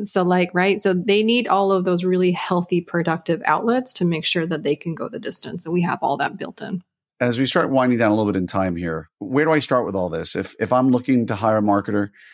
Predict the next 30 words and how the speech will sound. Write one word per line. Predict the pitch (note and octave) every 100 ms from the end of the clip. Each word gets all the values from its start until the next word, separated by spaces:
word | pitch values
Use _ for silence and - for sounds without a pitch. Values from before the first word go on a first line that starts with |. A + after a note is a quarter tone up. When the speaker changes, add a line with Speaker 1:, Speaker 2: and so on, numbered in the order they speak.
| - _ -
Speaker 2:
I | G#2+
reach | C#3 D3
out | C3 A#2 -
to | G#2
you | G2+ C3+
at | A#2+
victoria | G2+ - G#2+ G2+
romney | F#2+ F#2
dot | F2+ F2+
com. | - D#2+ E2 - -
How | C3
long | D3 C#4+
is | F#3+
Speaker 1:
Mm-hmm. |
Speaker 2:
the | F3+
process | A#2 A2+ G2+
gonna | - G2
take | - G2 -
me | F#2+ F2 - -
to | F#2+
get | G2 -
through | - A2 A2 G2+ - _ _ _ _ _ _ - -
average? | D#3 E3 G2+ F#2 F2
And | A2
I |
know | B2
there's | A#2 G#2
no | A#2
such | G#2 -
thing, | F#2+ E2